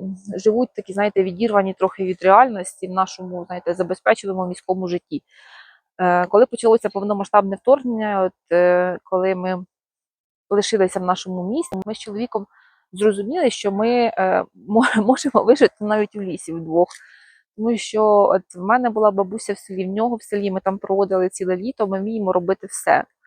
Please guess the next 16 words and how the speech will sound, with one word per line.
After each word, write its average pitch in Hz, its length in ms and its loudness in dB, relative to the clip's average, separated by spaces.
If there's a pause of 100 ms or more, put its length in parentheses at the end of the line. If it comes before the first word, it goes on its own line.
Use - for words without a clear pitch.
(240)
абсолютно 214 560 -4
все, 170 420 0
копати, 214 480 2
садити. 190 720 -2 (440)
Ми 208 140 2
знаємо, 214 380 2
як 190 160 -2
виростити 190 440 -2
картоплю, 240 640 2
там, 175 160 -6
да, 247 120 4
ми 233 100 -2
не 196 140 -6
знаємо 208 420 0
якихось, 190 420 -8
знаєте, 185 380 0